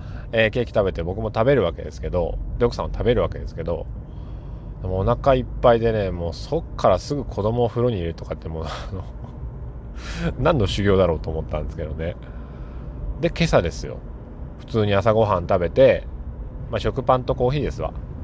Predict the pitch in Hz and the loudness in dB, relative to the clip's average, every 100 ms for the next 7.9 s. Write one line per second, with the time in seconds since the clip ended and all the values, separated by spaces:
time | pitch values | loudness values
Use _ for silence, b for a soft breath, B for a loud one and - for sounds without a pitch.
0 | - - - - - - 98 87 85 95 | -8 -8 -10 -10 -6 -2 2 2 4 6
1 | 98 113 - 82 90 - 95 92 98 107 | 6 6 2 -6 -4 -2 -2 0 0 0
2 | 107 113 107 101 98 107 95 104 117 127 | 2 2 2 0 2 2 2 -2 2 6
3 | 135 143 87 B B B B B 104 101 | 6 4 -4 B B B B B 4 6
4 | 95 101 101 95 95 104 127 110 90 87 | 6 4 2 2 2 2 4 2 2 0
5 | 107 - 113 117 B B - - 92 90 | 0 0 2 2 B B -4 0 2 2
6 | 87 90 92 98 104 107 107 117 123 127 | 0 0 -2 -2 0 2 4 6 6 6
7 | 127 117 113 95 80 78 82 82 - | 8 8 6 2 -4 -4 -4 -6 -8